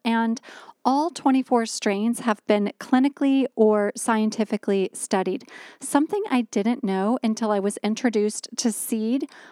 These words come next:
most probiotics don't actually make it into your gut alive.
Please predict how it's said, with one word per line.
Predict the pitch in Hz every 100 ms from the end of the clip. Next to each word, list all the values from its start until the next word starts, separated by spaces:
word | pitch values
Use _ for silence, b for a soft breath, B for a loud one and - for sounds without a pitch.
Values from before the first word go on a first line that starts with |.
| B -
most | 240 247 339 - - - -
probiotics | 233 240 254 240 190 233 - -
don't | 233 -
actually | - 208 - - 269 302
make | 320 214 220 240
it | 233 - _
into | 233 233 247
your | 233
gut | 214 202 196 - -
alive. | 220 208 202 202 196 202